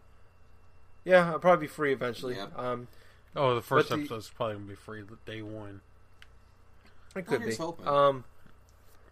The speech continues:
Speaker 1: yeah, but no, the, the Game of Thrones, uh, Telltale, uh, trailer dropped, uh, actually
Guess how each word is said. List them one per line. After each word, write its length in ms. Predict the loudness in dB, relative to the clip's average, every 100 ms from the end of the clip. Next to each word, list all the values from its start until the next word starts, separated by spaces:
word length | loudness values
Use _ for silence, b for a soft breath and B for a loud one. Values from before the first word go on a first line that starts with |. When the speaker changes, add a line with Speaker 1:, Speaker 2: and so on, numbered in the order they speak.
| -6
Speaker 1:
yeah, 280 | 2 4 2 -4 b b b b -2
but 80 | 4
no, 140 | 4
the, 180 | 4 0
the 140 | 0
Game 220 | 0 2 2
of 100 | 4
Thrones, 480 | 4 4 2 -2
uh, 240 | -2 0 -2
Telltale, 580 | -2 -4 -2 -2 -2 -4 -12 b b b -6
uh, 180 | 0 0
trailer 540 | 2 0 2 -2 -2 -6
dropped, 440 | -2 0 0 -2
uh, 180 | -2 0
actually 580 | -2 -4 -6 -6 -6